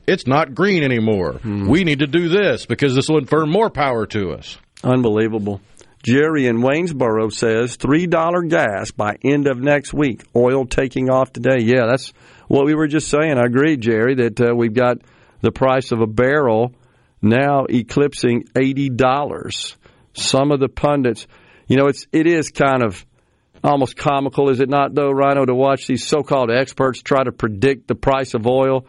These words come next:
Speaker 2: Are they ever right? Uh, I mean, well, I guess you could say half of 'em are right, because half of 'em say it's going this <laughs> way,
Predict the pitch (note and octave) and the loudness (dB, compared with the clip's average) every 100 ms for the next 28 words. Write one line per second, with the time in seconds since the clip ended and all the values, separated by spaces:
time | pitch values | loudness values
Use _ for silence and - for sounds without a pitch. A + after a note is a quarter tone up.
0 | - - D3+ F3+ A#3 A#3+ C#3+ C3+ C#3 - | -10 -2 0 2 0 0 0 0 -2 -6
1 | _ _ _ _ _ _ _ _ - - | _ _ _ _ _ _ _ _ -6 -6
2 | - - C3 D3+ E3 F3+ G3+ G3+ B3 A#3+ | -8 -16 -6 -2 0 2 0 0 -2 -4
3 | G3+ F3 G#3 C#3+ E3 F#3+ F3 D#3 C#3 C3 | -6 -2 -2 -2 -2 -2 -2 -4 -2 0
4 | C3+ C#3+ C#3+ E3+ D3+ F3+ A3 G#3 E3 D3 | 2 0 -2 -2 0 0 0 0 -2 0
5 | E3+ E3 - F3 D#3+ E3+ F3+ E3 C#3 F3+ | 0 -2 0 0 2 2 0 -2 -2 -2